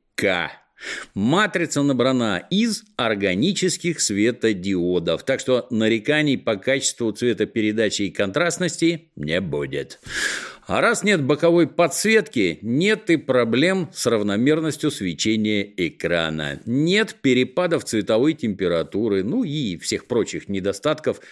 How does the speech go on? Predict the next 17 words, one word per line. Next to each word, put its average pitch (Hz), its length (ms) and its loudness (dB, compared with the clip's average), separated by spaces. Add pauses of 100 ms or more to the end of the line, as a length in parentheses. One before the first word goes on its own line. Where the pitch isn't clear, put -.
(180)
жидкокристаллических 95 1300 -2
матриц. 78 680 -6 (500)
Плюс 180 440 2 (160)
серьезно 127 800 2
снижено 104 560 0 (100)
энергопотребление. 92 1700 -2 (260)
Четыре 208 400 2
К 208 220 -2
дисплей 185 680 -2
подразумевает 147 760 2
наличие 156 500 4
могучего 123 880 2
процессора, 101 1120 2
ну 107 240 -2
и 170 180 0
приличной 101 760 -2
видеокарты. 123 1080 0